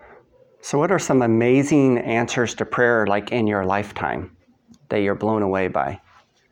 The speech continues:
I remember when we were with, um, we were working with Doctor Osman Sow in Senegal, and we were helping him build his clinic, and the price tag of it was six hundred thousand dollars, which is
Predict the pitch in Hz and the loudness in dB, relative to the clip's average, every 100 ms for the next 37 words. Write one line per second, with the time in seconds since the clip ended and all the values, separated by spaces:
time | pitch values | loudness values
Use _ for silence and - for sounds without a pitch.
0 | _ _ _ _ _ _ _ _ _ _ | _ _ _ _ _ _ _ _ _ _
1 | _ _ - - 120 120 117 123 120 117 | _ _ -20 -6 -2 0 0 2 2 2
2 | 113 113 117 117 110 110 123 123 120 - | 0 2 2 2 2 0 0 0 0 -6
3 | - 120 110 101 95 92 95 - - - | -8 -2 0 0 0 -4 -8 -20 -20 -20
4 | _ _ _ - - 113 107 117 113 110 | _ _ _ -8 0 2 2 0 0 -2
5 | 107 110 113 113 101 110 - 113 104 117 | 0 0 -2 0 0 0 0 -2 0 2
6 | 110 107 101 117 110 110 104 98 95 - | 2 2 0 0 0 2 2 2 -2 -16
7 | - - - - 104 101 98 98 92 - | -20 -20 -16 -6 -4 -2 -2 -2 -4 -8
8 | - - - - 117 107 113 107 110 104 | -18 -20 -18 -4 -2 0 0 0 0 2
9 | 113 101 - - 117 117 104 101 92 90 | 0 0 -4 -4 0 0 0 -2 -2 -2
10 | 92 - - - 107 104 - 110 98 98 | -4 -10 -16 -6 -2 -2 -4 -2 -2 -2
11 | 98 101 - 95 - - - - - - | -2 -2 -2 -6 -8 -12 -10 -6 -6 -4
12 | 101 95 101 98 98 90 101 87 78 - | -4 -2 -2 -2 -2 0 0 0 -4 -6
13 | 87 90 - | -6 -8 -10